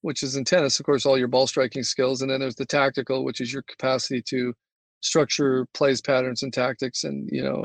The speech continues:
um, strategy on court. Then you have your physical, which is your speed, strength, agility, you know, endurance, all those things. Then you have your mental, emotional skills. So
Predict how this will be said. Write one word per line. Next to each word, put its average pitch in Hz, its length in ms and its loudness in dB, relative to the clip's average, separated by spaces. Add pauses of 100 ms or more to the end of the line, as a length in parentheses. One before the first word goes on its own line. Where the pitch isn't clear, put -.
um, - 120 -2
strategy 135 520 2
on 120 140 0
court. 131 340 2 (460)
Then 147 100 2
you 139 140 4
have 131 160 6
your 135 80 -6
physical, 147 440 2
which 123 140 -2
is 127 80 -2
your 117 60 -2
speed, - 320 0
strength, 135 300 -2
agility, 127 720 0
you 127 120 -2
know, 123 120 -2
endurance, 127 460 0
all 127 100 6
those 127 200 2
things. 127 320 0 (320)
Then 143 80 2
you 139 80 6
have 127 100 4
your 131 80 4
mental, 131 300 2
emotional 139 480 4
skills. - 440 0
So 160 320 4